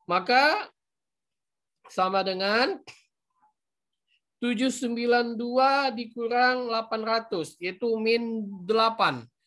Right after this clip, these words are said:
Karena lebih besar delapan ratus, ya. Tujuh sembilan dua dikurang delapan ratus sama dengan min delapan. Jadi, enam puluh ak-, eh, per akar N. Jadi, enam puluh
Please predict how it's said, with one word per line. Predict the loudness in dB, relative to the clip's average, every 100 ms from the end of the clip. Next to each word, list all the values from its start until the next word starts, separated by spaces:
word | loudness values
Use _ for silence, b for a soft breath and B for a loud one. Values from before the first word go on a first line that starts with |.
| _
Karena | -14 -4 -2
lebih | -2 -2 -4 -4
besar | -2 -2 0
delapan | -2 -4 -4
ratus, | -4 -4 -6
ya. | -2 -4 -4 -16 _ _ _ -16
Tujuh |
sembilan | -16 -8 -6 -6
dua | -2 0 0 0 -6
dikurang | -12 -12 -6 -2 0 -2 -6 _ _ _ -8
delapan | -6 -4 -4
ratus | -4 -4 -2 0 0 -4 -14 _ _ _ _ _ _
sama | -8 -6
dengan | -4 -4
min | -4 -4
delapan. | 0 2 4 2 0 -10 _ _ b b b b _ -10
Jadi, | -4 -4 -4 -6
enam | 2 2 4 2 0 -4
puluh | -4 0 4 4 2 -8 _
ak-, | -4 -2 -4 _ _ -6
eh, | 0 2 2 0 -2
per | 0 2 2 0 -8
akar | -4 -4 -2 -4 0 -2
N. | -2
Jadi, | -6 -6 -6 -8 _ _ _ _
enam | -8 -4 -4 -4
puluh | -6 -4 -2 0 0 -2